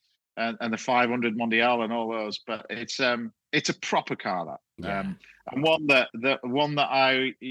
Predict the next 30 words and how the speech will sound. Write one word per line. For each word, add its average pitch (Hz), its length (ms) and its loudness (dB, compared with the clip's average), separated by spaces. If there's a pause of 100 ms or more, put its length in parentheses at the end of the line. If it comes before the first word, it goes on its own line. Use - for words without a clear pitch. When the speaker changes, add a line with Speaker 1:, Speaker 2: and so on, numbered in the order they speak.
(520)
Speaker 1:
if 135 200 0
I 139 80 4
sell 175 280 6
it, 180 120 4 (300)
then 131 380 -6
I'm 131 180 -2
either 139 220 2
retiring 127 800 2 (100)
or, 117 260 -2
uh, 117 240 0
I'm, 113 240 -6
I'm 113 200 -4
not 127 160 2
in 113 60 -2
a 117 40 2
good 113 200 -2
place. 107 380 -2 (140)
Speaker 2:
<laughs> - 140 -18
Yeah. 147 340 2
Speaker 1:
<laughs> 107 40 -12
But 117 80 -4
I, 123 280 4
I, 127 140 -2 (480)
I'll, 147 200 2
I'll, 151 280 2
it's, 156 340 0
it's 160 200 0
one 175 180 4
of 160 60 2
those. 156 380 0